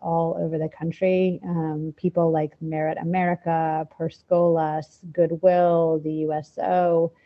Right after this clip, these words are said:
Um, and those folks also create cohort-based learning environments for folks who want the extra support and just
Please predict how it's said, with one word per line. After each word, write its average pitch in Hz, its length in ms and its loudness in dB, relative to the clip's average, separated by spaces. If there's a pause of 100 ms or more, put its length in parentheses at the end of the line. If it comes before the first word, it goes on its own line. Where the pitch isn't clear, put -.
(460)
Um, 170 240 0
and 180 160 0
those 233 200 4
folks 185 240 0
also 190 320 0
create 165 480 -2 (220)
cohort-based 165 580 0
learning 165 280 -2
environments 156 720 -4
for 165 180 -4
folks 170 260 -6
who 180 100 -2
want 160 340 -4
the 160 380 -4
extra 175 340 -2
support 180 560 2
and 156 220 -2
just 156 160 -12